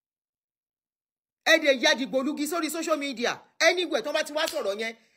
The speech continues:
ẹ máa lọ bú wọn bẹ̀. Ṣé yín gbọ́ wọn àlè fọ́kọ yín ni? Tẹ́rù fi ń bà yín. Nǹkan tí ò bá kún ẹ, kò yẹ kó kún ẹ náà. Ó dàbí kan pé gbogbo, kan sọ pé lóṣó lo gbogbo obìnrin.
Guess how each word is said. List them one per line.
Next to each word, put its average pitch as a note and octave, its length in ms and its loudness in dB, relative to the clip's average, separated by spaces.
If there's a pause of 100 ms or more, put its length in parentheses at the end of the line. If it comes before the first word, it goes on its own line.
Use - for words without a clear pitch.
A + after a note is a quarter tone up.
ẹ G#3 140 -2
máa A#3 160 0
lọ A#3+ 140 2
bú B3 120 -6
wọn B3+ 280 0
bẹ̀. G3+ 180 0 (680)
Ṣé G4 200 4
yín C#4+ 140 -2
gbọ́ C#4+ 160 8
wọn C4 160 2
àlè G3+ 160 4
fọ́kọ A#3 320 0 (100)
yín B3 140 -4
ni? G#3 120 -6 (420)
Tẹ́rù C#4+ 240 0
fi A#3+ 160 -6
ń A#3 60 -4
bà A#3 200 2
yín. C#3 160 -10 (420)
Nǹkan F4+ 260 2
tí G#4+ 80 4
ò G4+ 100 4
bá C4 180 6
kún D4+ 160 -4
ẹ, A3+ 140 2
kò A3+ 120 2
yẹ C4 140 4
kó D#4+ 160 2
kún D#4 180 -2
ẹ A#3+ 80 0
náà. D3+ 320 -2 (800)
Ó E4+ 100 8
dàbí C4 220 6
kan C#4 180 2
pé C4 100 8
gbogbo, B3+ 200 6
kan D4+ 160 4
sọ C#4+ 160 2
pé D4+ 80 6
lóṣó D4 300 4
lo B3+ 120 8
gbogbo B3 280 0
obìnrin. A3+ 380 0